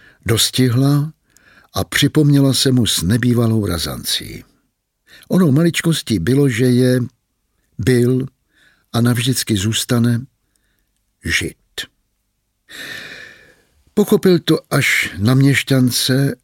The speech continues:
a ani v pozdějších zaměstnáních na to nemohl docela zapomenout. Mazlivé oslovení židáčku,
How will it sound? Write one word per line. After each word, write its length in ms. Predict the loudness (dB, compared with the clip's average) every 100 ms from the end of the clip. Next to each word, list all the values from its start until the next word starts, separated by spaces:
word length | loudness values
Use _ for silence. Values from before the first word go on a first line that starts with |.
| -10
a 80 | -6
ani 300 | -2 0 0
v 80 |
pozdějších 680 | 0 0 2 0 0 -2 0
zaměstnáních 880 | 2 2 2 0 0 0 2 0 -2
na 100 | -4
to 160 | -2 -2
nemohl 340 | -2 -4 -6
docela 440 | -6 -6 -4 -6 -6
zapomenout. 800 | -10 -12 -16 -16 -14 -16 -16 -20 -20 _ _ _ _ _ _ -20 -20 -18 -12 -2
Mazlivé 500 | 0 2 2 2 2
oslovení 640 | -2 0 0 2 2 2
židáčku, 720 | 2 2 2 0 -2 -2 -2